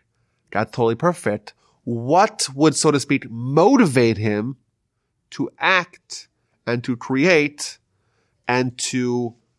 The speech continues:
bring about all these other things that are not God? Does creation contradict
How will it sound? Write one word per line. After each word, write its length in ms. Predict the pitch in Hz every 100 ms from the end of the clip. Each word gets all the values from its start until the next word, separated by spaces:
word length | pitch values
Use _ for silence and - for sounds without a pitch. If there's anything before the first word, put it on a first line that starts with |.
| _ _ _ _ _ _ _ -
bring 220 | 170 190
about 840 | 165 170 165 151 139 135 - - _ _ _
all 280 | 135 151 175
these 260 | 147 170 -
other 300 | 175 190 190
things 420 | 143 143 131 131 - _ _
that 300 | 110 127 135
are 240 | 135 131 127
not 360 | 117 113 117
God? 300 | - 90 80 _ _ _ _ _ _ 113
Does 800 | 151 170 190 175 139 101 - - _ _ _
creation 760 | - 143 175 190 - 127 123 120 _ _
contradict 800 | - 123 120 113 101 110 -